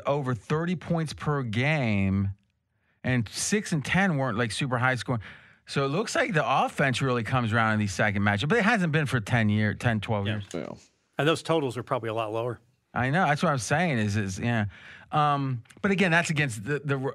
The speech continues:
Speaker 1: I mean, was Ryan the coach of both of those?
Speaker 3: Yes.
Speaker 1: In bo-, okay. So
Speaker 2: That was a ground and pound Jets team.
Speaker 1: Yeah.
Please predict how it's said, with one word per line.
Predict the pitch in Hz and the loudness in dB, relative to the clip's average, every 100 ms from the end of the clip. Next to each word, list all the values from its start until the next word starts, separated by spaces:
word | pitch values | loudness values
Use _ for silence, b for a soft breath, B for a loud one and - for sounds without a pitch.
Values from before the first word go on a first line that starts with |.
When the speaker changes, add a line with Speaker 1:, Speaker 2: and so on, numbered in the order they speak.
| - | -4
Speaker 1:
I | 143 | -4
mean, | 139 | -2
was | 131 113 | -2 0
Ryan | 143 160 165 | 2 2 0
the | |
coach | 147 160 156 | 0 0 0
of | 139 | 0
both | 139 151 | 0 -2
of | 156 | -2
those? | 175 180 196 - | -2 -2 -2 -2
Speaker 3:
Yes. | - - - - _ _ | 2 2 0 -8 _ _
Speaker 1:
In | 117 113 | -2 0
bo-, | 123 | 0
okay. | - 123 98 95 B B | -2 -2 -2 -2 B B
So | - 151 135 131 127 120 101 | -4 0 2 2 0 -2 -2
Speaker 2:
That | 131 | 0
was | 151 131 | 2 0
a | |
ground | - 123 127 117 | 0 0 0 -4
and | 101 | -4
pound | 135 123 107 | -2 -2 -4
Jets | 131 - | -6 -6
team. | - 110 110 - _ _ _ _ - | -10 -10 -10 -14 _ _ _ _ -6
Speaker 1:
Yeah. | 113 117 110 104 101 | -4 -2 0 0 -2